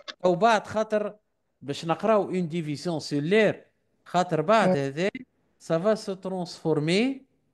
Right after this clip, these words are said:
Speaker 1: باش يعمل، il va émettre des rayons، باش يولي اسمه انا السير.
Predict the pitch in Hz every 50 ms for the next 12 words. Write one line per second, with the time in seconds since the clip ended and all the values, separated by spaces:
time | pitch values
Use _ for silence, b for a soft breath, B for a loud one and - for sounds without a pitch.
0 | _ _ _ _ - - - - 214 196 180 156 135 131 123 - - _ _ _
1 | _ _ _ _ _ _ _ _ _ _ _ _ _ - 135 131 127 131 170 175
2 | 160 143 165 175 185 180 151 - 135 120 110 110 127 131 123 123 123 135 165 214
3 | 254 269 262 b b b b b b - 131 - - 160 175 202 214 196 185 -
4 | - 214 214 - 233 240 254 262 254 262 - _ _ _ _ _ _ _ _ _
5 | _ _ _ _ _ _ _ _ _ _ _ _ _ _ _ _ _ _ _ _
6 | - - 214 202 170 147 - - - 117 101 95 -